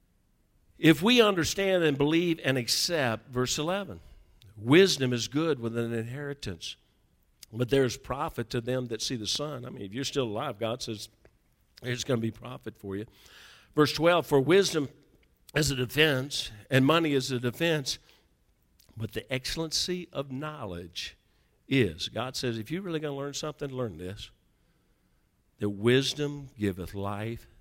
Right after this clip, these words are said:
to them that have it." You know what he's saying? He's saying, "Look, I'm telling you how to have the end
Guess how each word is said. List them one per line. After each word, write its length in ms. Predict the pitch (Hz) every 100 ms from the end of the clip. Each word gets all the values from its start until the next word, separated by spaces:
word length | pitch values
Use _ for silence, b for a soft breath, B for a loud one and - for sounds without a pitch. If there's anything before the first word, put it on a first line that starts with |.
| _ -
to 100 | 92
them 440 | 80 92 95 104 - _ _
that 120 | 98 82
have 300 | 85 80 73
it." 60 | _ _ _ _ _ b b b b b b b b _ _ _ _
You 100 | 226
know 20 |
what 100 | 214
he's 80 | 139
saying? 260 | - 147 147
He's 240 | 143 143
saying, 300 | 165 147 131 - -
"Look, 220 | 139 - -
I'm 140 | 147
telling 320 | 143 165 180
you 160 | 156 127
how 200 | 123 139
to 80 | 127
have 260 | 135 139
the 240 | 131 117 143
end 280 | 156 127